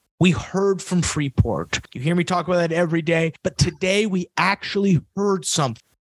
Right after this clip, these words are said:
Freeport, you can find this at energy news beat dot com. Freeport L N G facility provided an update on their ongoing reconstruction and resumption of operations at its natural gas liquefaction facility there in Texas.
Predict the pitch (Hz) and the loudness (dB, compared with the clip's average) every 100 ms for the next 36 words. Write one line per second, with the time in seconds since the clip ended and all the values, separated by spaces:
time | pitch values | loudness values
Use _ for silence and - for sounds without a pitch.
0 | - 170 - 175 190 190 160 139 127 151 | -4 -2 0 0 -2 -2 -6 -6 0 0
1 | 151 143 156 139 151 147 131 143 156 147 | 2 0 0 0 0 0 0 -2 0 -2
2 | 127 156 156 151 165 - 165 147 151 139 | -2 -2 -2 0 -4 -2 0 0 0 -2
3 | 151 151 - 156 143 139 147 147 139 131 | -2 -2 0 0 -2 -2 -2 0 0 -2
4 | - 202 - 262 240 208 180 - 170 170 | 0 0 0 -2 -2 -2 -10 -6 -2 -2
5 | 160 190 214 220 214 196 196 - 175 - | 0 -2 0 -2 -2 -2 -2 0 0 0
6 | 196 190 - 196 165 160 151 175 170 160 | 0 0 0 -2 0 0 0 0 0 -2
7 | 160 165 165 170 170 165 139 151 135 165 | 0 0 0 0 0 -2 -2 -4 -2 0
8 | 175 180 185 170 165 - 156 170 175 147 | 0 0 -2 0 -2 -2 -4 -2 -2 -4
9 | 139 - - 233 233 190 196 - 202 196 | -6 -2 0 0 -2 -4 -4 0 0 0
10 | 196 - 185 180 160 156 - 220 226 - | -2 -2 0 0 -2 -6 -2 -2 0 0
11 | 226 220 185 | 0 2 0